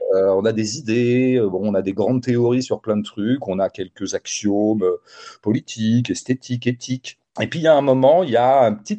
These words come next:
élément de réel qui vient, non pas forcément contredire les idées, mais en tout cas les emmerder un peu. Il va falloir que je, va falloir que je reprécise un peu mon bordel parce qu'en fait, je me rends compte que mon idée, bah, elle est pas complètement au point puisque quand même, là, il arrive quelque chose dans la réalité qui ne rentre pas complètement dans mon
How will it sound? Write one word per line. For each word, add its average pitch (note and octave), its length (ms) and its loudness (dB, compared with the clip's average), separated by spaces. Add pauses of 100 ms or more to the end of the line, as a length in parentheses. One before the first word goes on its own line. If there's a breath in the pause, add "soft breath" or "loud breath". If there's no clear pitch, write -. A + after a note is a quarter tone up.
élément F3 220 2
de D3+ 60 2
réel C3 380 2
qui C3+ 180 -12
vient, C3 380 -2
non B2 180 0
pas E3 120 0
forcément C3+ 300 -2
contredire F#3 880 -2 (240)
les G#2 260 -2
idées, G2+ 300 -2 (380 loud breath)
mais A2+ 120 0
en D3 80 2
tout D#3+ 160 -10
cas G3+ 220 2
les C#3+ 180 0
emmerder G3 360 2
un C3 100 2
peu. G2+ 260 -2 (480 loud breath)
Il G#2 80 -4
va D3 100 4
falloir E3+ 360 2
que D3 160 -2
je, B2+ 420 2
va C#3 140 2
falloir A3+ 200 0
que F3+ 80 -6
je D3+ 80 -4
reprécise F#3 460 -6
un E3 80 -4
peu E3 100 -6
mon D3 140 -4
bordel C#3 380 2
parce D3 120 -4
qu'en A#2+ 140 -6
fait, D#3+ 220 -2
je C3+ 40 -10
me C3 80 -2
rends A#2 160 2
compte E3 320 -8
que C3+ 80 -2
mon B2 240 0
idée, C#3+ 460 0
bah, C3+ 320 0
elle B2 100 -2
est G#2+ 40 -2
pas - 120 -6
complètement D#3 360 -4
au A2+ 100 2
point F3+ 420 -2
puisque - 320 -12
quand E3 160 0
même, F3 220 0
là, C#3+ 100 0
il B2+ 120 0
arrive B2+ 180 0
quelque B2+ 260 -10
chose C3+ 220 -10
dans A#2+ 80 -2
la A2+ 100 2
réalité A#2 580 -2
qui A#2+ 180 -6
ne A#2 80 0
rentre F#3+ 500 -2
pas G3 180 -2
complètement F#3 560 -4
dans F3 80 0
mon D#3 140 -4